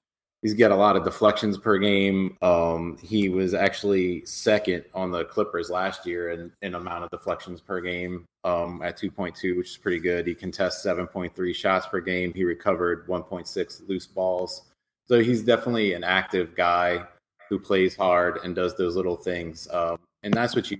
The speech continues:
really need on a team where you're gonna have guys like Jrue Holiday, Anthony Davis, Nikola Mirotic, and Julius Randle and even E'Twaun Moore doing a bulk of the scoring. Um, you're gonna need guys doing the little dirty work things, and he fits perfectly in that mold. And I think it's, you know, it's a really good signing.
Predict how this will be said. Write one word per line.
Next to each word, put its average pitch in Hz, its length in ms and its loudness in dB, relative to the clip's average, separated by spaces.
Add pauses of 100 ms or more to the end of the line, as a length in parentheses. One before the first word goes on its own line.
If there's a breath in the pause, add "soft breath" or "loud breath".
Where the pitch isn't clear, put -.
(120)
really 95 220 0
need 98 280 0
on 90 140 -4
a 87 80 -4
team 92 320 -4
where 85 120 -2
you're 85 180 0
gonna 87 180 -6
have 92 140 -6 (680)
guys 92 380 4
like 85 220 0
Jrue 95 200 0
Holiday, 90 560 0
Anthony 90 360 -6
Davis, 87 680 -2 (260)
Nikola 92 320 -4
Mirotic, 90 600 -4
and 87 100 -14 (440)
Julius 101 320 2
Randle 95 340 0
and 92 100 0
even 92 180 -2
E'Twaun 92 480 -6
Moore 90 280 -2
doing 85 220 -4
a 82 40 -4
bulk 87 300 -2
of 87 100 -2
the 80 80 -8
scoring. 85 600 -4 (440)
Um, 87 280 0
you're 95 100 0
gonna 95 160 -6
need 92 280 -2
guys 92 280 0
doing 90 180 0
the 92 80 -2
little 87 180 -2
dirty 87 320 0
work 85 320 -4
things, 87 340 -6
and 82 140 -10
he 92 120 -4
fits - 260 -8
perfectly 90 520 -4
in 82 100 -8
that 80 200 -10
mold. 82 340 -4
And 80 140 -10
I 80 80 -6
think 90 240 -8
it's, - 240 -14
you 98 100 -4
know, 87 120 -2
it's 82 140 -8
a 117 60 2
really 98 240 2
good 90 180 -2
signing. 87 500 -6